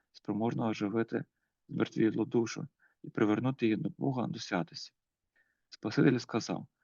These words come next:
«Якщо хто не народиться згори», тобто якщо людина не отримує з-, нового серця і побуджень, котрі ведуть до нового життя,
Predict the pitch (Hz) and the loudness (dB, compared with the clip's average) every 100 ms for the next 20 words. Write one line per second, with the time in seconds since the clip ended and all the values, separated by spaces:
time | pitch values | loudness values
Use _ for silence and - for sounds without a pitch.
0 | _ _ - 120 160 139 - 135 117 120 | _ _ -6 2 4 4 4 4 4 2
1 | 120 - - 104 107 127 151 _ _ _ | 0 -4 -4 0 2 2 -2 _ _ _
2 | - - 110 104 110 107 82 104 98 98 | -12 -2 0 0 0 0 2 2 2 0
3 | 95 - 98 101 95 87 - _ - 143 | -2 -2 -4 -2 -4 -6 -16 _ -14 -4
4 | 110 - 107 110 - 98 - 98 - 90 | -2 -2 -4 -4 -4 -4 -2 -6 -4 -2
5 | - 139 143 139 _ - _ _ - 117 | 0 0 -2 -8 _ -20 _ _ -6 -4
6 | 131 120 117 123 120 113 113 110 107 107 | 0 0 2 2 4 2 2 -2 -2 -4
7 | 107 - 113 | -6 -6 -4